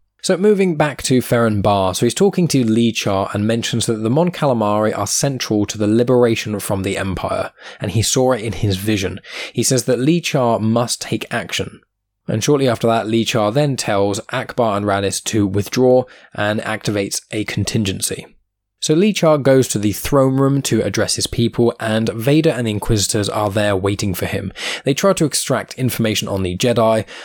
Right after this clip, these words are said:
by, you know, throwing him around and basically torturing him, but also trying to pry into his mind, just like you see Kylo Ren do to Poe Dameron in The Force Awakens. And while this is all going on, there's some cool panels seeing some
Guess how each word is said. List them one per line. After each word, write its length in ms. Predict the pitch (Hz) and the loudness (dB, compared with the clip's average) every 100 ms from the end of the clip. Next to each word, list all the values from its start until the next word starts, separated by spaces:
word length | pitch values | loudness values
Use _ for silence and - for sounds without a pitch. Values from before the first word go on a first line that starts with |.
| - | -10
by, 300 | 101 98 95 | 0 2 2
you 220 | 95 104 | 0 -4
know, 260 | 95 92 95 - | -2 -2 -4 -10
throwing 380 | - 120 110 107 | -4 0 0 0
him 140 | 107 | 0
around 320 | 104 104 107 | 0 2 0
and 100 | 104 | 2
basically 240 | 143 - 107 | 0 0 -2
torturing 460 | - 101 - 101 | 0 0 0 0
him, 240 | 101 101 - - - | 0 0 -2 -10 -6
but 120 | - - | -4 4
also 640 | 170 156 135 123 120 117 - | 4 4 4 4 4 2 -4
trying 240 | - 117 | -2 -2
to 100 | 113 | 0
pry 380 | - - 135 127 | -4 0 2 2
into 300 | 123 117 - | 0 -2 0
his 100 | 101 | 2
mind, 480 | 107 110 117 117 113 - - | 2 2 4 2 -2 -6 -6
just 220 | - 165 147 | 0 2 2
like 160 | - | 0
you 80 | 117 | 0
see 180 | - 110 | 0 -2
Kylo 420 | - 110 104 101 | 0 0 2 2
Ren 200 | 104 101 | 0 0
do 160 | 95 92 | 0 0
to 200 | - 95 - | -2 -4 0
Poe 240 | 120 104 | 0 2
Dameron 500 | 101 101 101 107 104 | 0 -2 0 0 -2
in 200 | 104 98 | -2 -2
The 60 | 90 | -2
Force 280 | - 95 104 | -2 -2 0
Awakens. 520 | 110 117 127 117 - _ _ - | 0 2 0 0 -4 _ _ -4
And 160 | 120 | -2
while 200 | 135 165 | 2 2
this 160 | 147 - | 2 2
is 120 | 113 | 2
all 100 | 113 | 2
going 320 | 110 104 104 | 2 0 2
on, 260 | 104 101 95 - - | 2 0 -2 -8 -8
there's 120 | 107 120 | -4 -2
some 80 | |
cool 200 | 113 160 | 0 0
panels 460 | - 120 110 107 - | 2 2 2 -2 -2
seeing 360 | - 107 104 104 | -2 0 0 -2
some 240 | 110 | -4